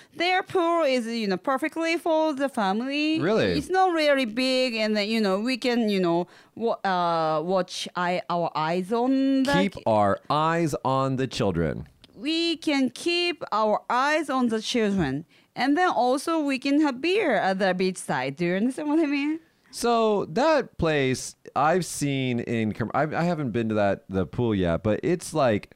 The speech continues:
Speaker 2: kinda looks like a, a, a, a pool in Hawaii or
Speaker 1: Yeah,
Speaker 2: something.
Speaker 1: exactly, exactly. Uh-huh.
Speaker 2: I, I hear that Ibusuki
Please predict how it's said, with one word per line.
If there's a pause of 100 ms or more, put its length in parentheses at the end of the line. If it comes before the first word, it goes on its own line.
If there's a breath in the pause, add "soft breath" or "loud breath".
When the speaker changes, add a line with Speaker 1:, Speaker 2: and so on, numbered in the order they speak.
(280)
Speaker 2:
kinda
looks
like
a,
a, (140)
a, (180)
a
pool
in
Hawaii
or
Speaker 1:
Yeah,
Speaker 2:
something.
Speaker 1:
exactly,
exactly.
Uh-huh.
Speaker 2:
I,
I
hear
that
Ibusuki